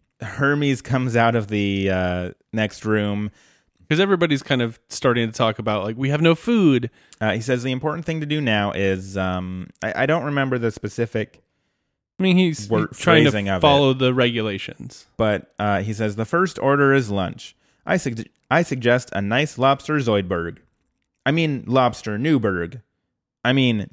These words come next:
Speaker 1: Doctor Zoidberg."
Speaker 2: <laughs> I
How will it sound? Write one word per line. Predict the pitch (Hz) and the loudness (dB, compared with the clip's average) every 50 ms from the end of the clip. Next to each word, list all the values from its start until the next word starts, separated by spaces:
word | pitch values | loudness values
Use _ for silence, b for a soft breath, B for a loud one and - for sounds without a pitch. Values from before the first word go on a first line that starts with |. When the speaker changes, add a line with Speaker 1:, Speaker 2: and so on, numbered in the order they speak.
| - 101 - | -14 -6 0
Speaker 1:
Doctor | 143 143 170 185 - - - 127 113 104 95 92 90 | 2 2 2 2 0 -2 0 0 2 2 0 -4 -6
Zoidberg." | 98 104 107 104 98 92 87 87 92 82 78 64 55 - - 123 117 - 294 - - - | -8 -6 -4 -2 -2 -2 -4 -4 -6 -6 -6 -6 -8 -12 -14 -12 -2 -2 -2 0 4 4
Speaker 2:
<laughs> | 269 - - - 247 - - - 240 - - - 214 - - - 214 - - - - | 4 4 6 2 2 2 4 2 2 2 4 0 0 0 2 0 0 0 0 -2 -4
I | 180 | -4